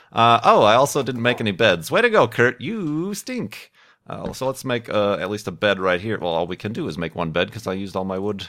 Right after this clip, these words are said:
back there. Also, most of the wood, or wool, excuse me. All right, let's, uh, woo. Let's break this down just so nothing spawns on it, and we'll go to sleep,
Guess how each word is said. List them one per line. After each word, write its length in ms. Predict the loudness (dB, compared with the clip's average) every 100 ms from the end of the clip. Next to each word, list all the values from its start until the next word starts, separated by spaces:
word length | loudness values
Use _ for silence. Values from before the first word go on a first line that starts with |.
| _
back 200 | -8 -6
there. 260 | -4 -4 0
Also, 300 | -2 0 -2
most 220 | -2 0
of 60 | 0
the 80 | 2
wood, 340 | 2 2 0 -16 -20 -14 -4
or 100 | -2
wool, 300 | 0 0 -2
excuse 240 | -6 -4
me. 180 | -4 -6 _ _ _ _ _ _ _ _ _ -14 0
All 80 | 2
right, 140 | 4
let's, 280 | 0 -2 2
uh, 280 | 6 6 4 -8 -8
woo. 340 | -4 -4 -4 _ _ _ _ _ _ _
Let's 160 | -18 -8
break 240 | -4 -4
this 160 | -4 -2
down 320 | 2 4 2
just 160 | -2 -4
so 80 | -2
nothing 360 | -2 -2 -6 -6
spawns 340 | 0 0 2
on 100 | 0
it, 120 | -2
and 100 | -4
we'll 80 | -2
go 140 | 2
to 60 | 2
sleep, 260 | 2 0